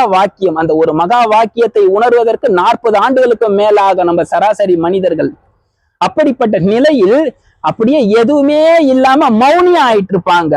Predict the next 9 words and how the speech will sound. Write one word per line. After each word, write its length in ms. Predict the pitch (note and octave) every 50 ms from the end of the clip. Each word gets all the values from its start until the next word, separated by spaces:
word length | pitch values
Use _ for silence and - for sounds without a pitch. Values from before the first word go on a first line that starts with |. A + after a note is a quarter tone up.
| C#3+ -
அப்படிப்பட்ட 560 | - E3 F#3 - - C#4+ C#4+ A#3 - G#3 - F#3+
மௌனத்தில் 800 | E3+ E3+ F3+ G3+ A#3 C#4 D#4 D#4 D#4 C4+ - - C4 A3+ G3+ A3+ C4 G#3+ F3 F#3
உணர்கின்றார்கள் 720 | A3 B3+ D4 C#4+ C4 A#3+ A3+ G#3+ G#3+ G#3+ G3+ G3 G3 G3 G3
அல்லவா, 280 | G3 G3+ G#3 G#3+ C4 B3+
அந்த 300 | G3 F3 G3 A3 G3+ A3 G#3 F#3+ G3+
உணர்வே 340 | G#3+ A#3 A#3 A3+ A3 B3+ C#4 G#3 D#3
பிரம்மம். 360 | E3 F3 F3+ F#3+ F3+ D#3 C3+ - _ _ - - - -
அந்த 300 | D3+ F3 A3 B3+ A#3 G#3+ G3+ F#3
உணர்வில் 640 | G3 A3 C4 D#4 D#4+ D#4+ D4+ D4+ C4 G3 F3 E3+